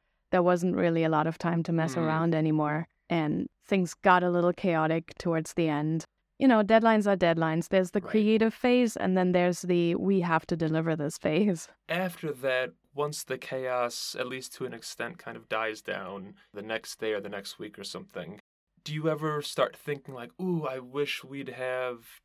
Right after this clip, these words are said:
Speaker 2: done this instead or done that"? Or is it, like, for you, it's delivered and it is only harmful to start thinking about how you could have done things differently?
Speaker 1: Yeah, I don't start thinking about projects that are done, 'cause it's done,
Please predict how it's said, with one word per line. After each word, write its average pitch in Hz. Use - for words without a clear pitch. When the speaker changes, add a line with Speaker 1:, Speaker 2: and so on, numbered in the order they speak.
Speaker 2:
done 123
this 127
instead 139
or 123
done 117
that"? 123
Or 135
is 127
it, 127
like, 104
for -
you, 156
it's 123
delivered 135
and 110
it -
is 123
only 117
harmful 107
to -
start -
thinking 104
about 95
how -
you 104
could -
have 82
done -
things -
differently? -
Speaker 1:
Yeah, 202
I 220
don't 254
start 190
thinking 180
about 170
projects 170
that 165
are 165
done, 160
'cause 233
it's 262
done, 143